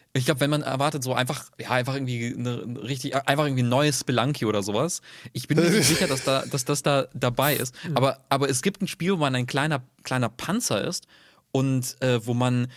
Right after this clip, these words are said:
Speaker 1: sich so hin und her schießt von oben nach unten und die quasi die, die Gravity ändert und so. Das ist ziemlich gut.
Speaker 2: Side Note.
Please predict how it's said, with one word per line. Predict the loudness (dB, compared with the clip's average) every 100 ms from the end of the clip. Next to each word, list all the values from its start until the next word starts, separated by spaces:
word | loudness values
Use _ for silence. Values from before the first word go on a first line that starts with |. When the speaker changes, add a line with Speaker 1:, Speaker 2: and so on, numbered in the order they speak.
| -18 _
Speaker 1:
sich | -4 -2
so | 0 0 0
hin | 2
und | 0 0
her | 2 2
schießt | 0 -2 -2 -2
von | -4
oben | -2 0 0
nach | 0 0
unten | 2 2 0 -4 -4 -6 _ _ _ _
und | -2 -2
die | -4
quasi | -2 0 0 0 -2 -4 _
die, | -12 -8 -8 -6
die | -4 -4
Gravity | -2 0 2 2 0 -2
ändert | 0 0 0 -2
und | -4
so. | -6
Das | -4 -4
ist | -2 -2
ziemlich | 0 -2 -4
gut. | -6 -6 -4
Speaker 2:
Side | -2 0 2 2 0
Note. | -4 -4 -8